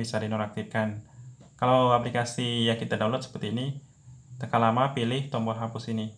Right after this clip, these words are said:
Jadi, intinya tekan lama saja. Kalau ingin menghapusnya, tekan lama, pilih hapus.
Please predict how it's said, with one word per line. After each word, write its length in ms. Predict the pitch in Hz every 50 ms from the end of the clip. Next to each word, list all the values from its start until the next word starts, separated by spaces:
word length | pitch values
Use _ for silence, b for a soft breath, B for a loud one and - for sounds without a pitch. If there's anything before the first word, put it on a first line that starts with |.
| - -
Jadi, 240 | - 110 123 135 135
intinya 320 | 131 123 131 123 131 131
tekan 240 | 135 - - - 117
lama 240 | 117 120 123 123 127
saja. 320 | 135 135 123 110 104 113 - - B B B B B B B B B B B B _ _ - _ _ _ _ _ -
Kalau 160 | 123 117 110
ingin 240 | 113 117 127 127 127
menghapusnya, 720 | 123 117 117 117 117 - 113 - - 110 101 104 107 - - - - - _ _ _ -
tekan 240 | - - - 107 107
lama, 400 | 107 110 120 127 135 135 135 - - -
pilih 240 | - 113 113 113
hapus. 560 | 113 110 107 - - 110 - - - - -